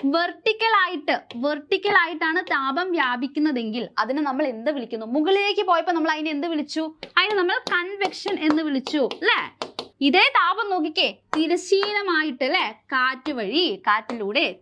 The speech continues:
തിരശ്ചീനമായിട്ടാണ് നമ്മുടെ താപം വ്യാപിക്കുന്നതെങ്കിൽ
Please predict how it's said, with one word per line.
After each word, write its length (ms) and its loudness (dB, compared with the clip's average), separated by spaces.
തിരശ്ചീനമായിട്ടാണ് 1600 0
നമ്മുടെ 360 4
താപം 460 -2
വ്യാപിക്കുന്നതെങ്കിൽ 1000 -2